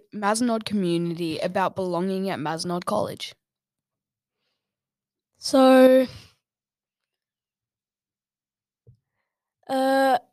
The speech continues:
Speaker 2: a message I'd like to leave to the Mazenod community would probably be, um,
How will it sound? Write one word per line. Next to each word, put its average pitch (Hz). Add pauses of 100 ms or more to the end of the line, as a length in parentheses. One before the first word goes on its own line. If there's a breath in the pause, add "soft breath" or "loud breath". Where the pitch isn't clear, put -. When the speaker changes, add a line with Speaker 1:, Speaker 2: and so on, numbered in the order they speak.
(280)
Speaker 2:
a 285
message 311
I'd 294
like 277
to -
leave 254
to 277
the 240
Mazenod 240
community 240
would 240
probably 247
be, 233 (720)
um, 254